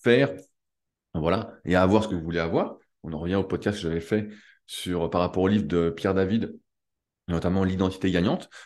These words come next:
bouquin qui était, euh, vraiment, euh, très, très bon, que je vous invite à lire d'ailleurs. Mais moi, pour moi, je minimisais un peu, voilà, tous ces motivateurs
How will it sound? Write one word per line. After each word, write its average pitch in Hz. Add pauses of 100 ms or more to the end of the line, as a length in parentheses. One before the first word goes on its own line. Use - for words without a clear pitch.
(120)
bouquin -
qui 101
était, 85
euh, 65 (280)
vraiment, 90
euh, 78
très, -
très -
bon, 185 (880)
que 78
je 69
vous 71
invite 82
à -
lire 113
d'ailleurs. 127 (480)
Mais 180 (760)
moi, 147
pour 135
moi, 160
je 120
minimisais 165
un 143
peu, 143
voilà, 123
tous 123
ces 120
motivateurs 113